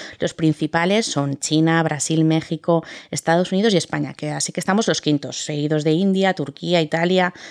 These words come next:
Egipto, Argentina, Japón, bueno. Y en nuestro país las principales zonas productoras pues son nosotros, ¿no? La Comunidad Valenciana, por supuesto,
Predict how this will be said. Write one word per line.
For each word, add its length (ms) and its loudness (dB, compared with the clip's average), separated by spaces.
Egipto, 480 -4
Argentina, 580 -2
Japón, 380 -4
bueno. 180 -8
Y 140 0
en 100 4
nuestro 280 -2
país 300 -2
las 100 0
principales 480 0
zonas 220 0
productoras 560 2
pues 140 -8
son 120 -6
nosotros, 460 -4
¿no? 140 0
La 100 0
Comunidad 400 0
Valenciana, 540 2
por 140 -4
supuesto, 460 0